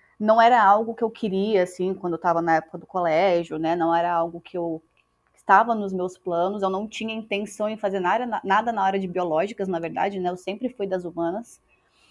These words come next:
É, mas aí a Odonto acabou surgindo meio que com um misto de, é, necessidade e talvez um pouco de falta de,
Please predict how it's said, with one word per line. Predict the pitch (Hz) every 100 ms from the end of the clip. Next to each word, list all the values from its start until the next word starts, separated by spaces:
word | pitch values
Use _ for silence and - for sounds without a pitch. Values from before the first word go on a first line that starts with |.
| _ _ _ _ _ _
É, | 196 190 190 190 190 185 202
mas | 254 269
aí | 277 285 285
a | 285 285
Odonto | 285 254 269 277
acabou | 269 269 226 247 262 262 269
surgindo | 262 - 330 285 240 285 269 220
meio | 202 220
que | -
com | -
um | 226 220 214 196
misto | 202 208 202
de, | 180 180 190 180 165 151 _ _ _ _ _
é, | 175 170 165 170 165 - _
necessidade | 190 180 185 - 220 269 277 262 220 226
e | 233 226 220 214 208 196 - 190 185 185
talvez | 185 180 175 175 -
um | 202
pouco | 190 180 190
de | 185
falta | - 180 170 - 180
de, | 170 170 170 170